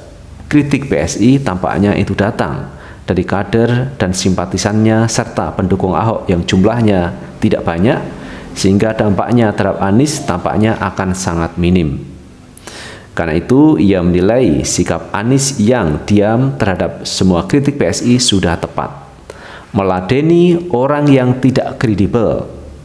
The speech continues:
justru akan membuat kredibilitas Anies ikut turun. Jadi, disarankan Pak Anies tidak usah menanggapi kritikan yang datang dari P S I, apalagi dari Giring.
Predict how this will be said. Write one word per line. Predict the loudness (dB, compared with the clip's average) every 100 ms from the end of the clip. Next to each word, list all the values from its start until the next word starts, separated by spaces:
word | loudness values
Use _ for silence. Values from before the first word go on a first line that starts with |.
| -16 -2
justru | -2 0 0 0
akan | -2 -2 2 2
membuat | 2 2 2 2 -4 -14 -18 -12 -2
kredibilitas | 0 0 0 2 2 0 -2 -2
Anies | 0 2 0 -2 -2
ikut | 0 -4 -4
turun. | -2 -2 -4 -10 -18 -20 -20 -20 -20 -20 -4
Jadi, | 0 2 2
disarankan | 0 0 -2 -2 -2 -2 -2
Pak | 0
Anies | 0 0 0
tidak | 0 0
usah | 0 0 -2 0
menanggapi | 0 2 2 0 0 0 0 0 -10 -16 -20 -4
kritikan | 0 2 0 -2 -2 0
yang | 2 2 0 -2 -4 -4
datang | -4 -2 -2
dari | 0 0 0
P |
S | -2 -4 -4 -2
I, | 0 -2 -8 -16 -18 -18 -14 -6
apalagi | -4 -2 -2 0
dari | 0 0
Giring. | 0 2 2